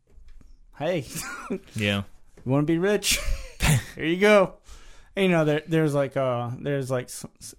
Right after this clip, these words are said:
Speaker 1: they found a few small, like, deposits of gold and shit. Nothing that
Speaker 2: Yeah.
Speaker 1: was, like, worth really fucking, all right, well, we're gonna tear this land <laughs> up.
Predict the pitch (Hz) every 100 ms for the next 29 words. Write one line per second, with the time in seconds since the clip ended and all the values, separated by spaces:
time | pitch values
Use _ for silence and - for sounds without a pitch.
0 | - 156 143 151 143 127 123 131 127 -
1 | 127 127 127 - - - 127 123 120 123
2 | - 113 - _ _ _ _ 143 139 131
3 | 127 131 123 139 131 135 - 170 165 165
4 | 165 143 110 - 127 123 123 117 - -
5 | - 139 127 - 123 127 113 104 - 110
6 | 120 123 - 123 123 120 117 127 131 117
7 | 104 135 117 143 160 120 104 107 - -
8 | 175 -